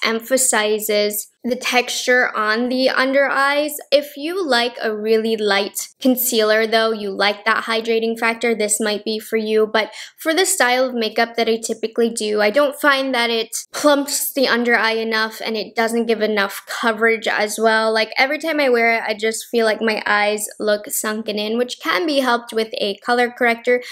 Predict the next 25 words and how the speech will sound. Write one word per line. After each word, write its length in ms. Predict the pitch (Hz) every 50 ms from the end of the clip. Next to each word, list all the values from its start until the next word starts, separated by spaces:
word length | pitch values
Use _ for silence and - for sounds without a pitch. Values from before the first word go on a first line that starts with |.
| - - - - -
but 100 | 269 269
it 140 | 311 294 -
just 240 | 427 480 466 -
has 220 | - - - - -
to 100 | 277 254
do 240 | 240 262 262 262 247
mostly 560 | 233 220 214 208 214 226 233 - - 240 233
with 200 | 214 220 214 -
the 80 | 208 208
consistency 880 | - 214 214 208 - 202 196 - - - 220 226 220 - - 247 247
of 100 | 254 247
this 220 | 240 262 262 262 -
product. 400 | - 269 247 247 254 254 254 -
So 260 | - 240 226 214 220 - - - - - - -
I 140 | 262 262 285
have 300 | 330 320 330 349 320 294
not 480 | 262 254 240 226 226 226 214 - 220 214
been 160 | 226 214 214
loving 460 | 208 202 196 196 202 202 233 254 269
this, 260 | 277 294 320 311 - -
but 120 | - 247
I'm 160 | 254 254 254
still 240 | 233 - 277 294 311
gonna 180 | 339 339 349 330
continue 480 | 320 320 277 - 285 262 269 269 254